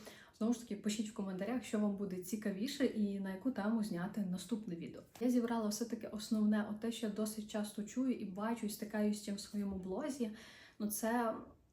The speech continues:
такі максимальні міфи. Ще один з міфів, теж досить популярний, хоча, знову ж таки, я надіюсь, що їх зараз просто не існує, і вони десь там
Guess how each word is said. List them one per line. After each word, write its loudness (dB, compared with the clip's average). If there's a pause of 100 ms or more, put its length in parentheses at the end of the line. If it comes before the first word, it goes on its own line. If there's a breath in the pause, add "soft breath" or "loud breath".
такі -4
максимальні 2
міфи. -4
Ще 0
один 2
з 0
міфів, 2
теж 0
досить -2
популярний, 2
хоча, -2
знову 2
ж -6
таки, -4
я 2
надіюсь, 4
що -10 (200)
їх -6
зараз -4
просто -6
не -4
існує, 0
і -2
вони -2
десь -4
там -2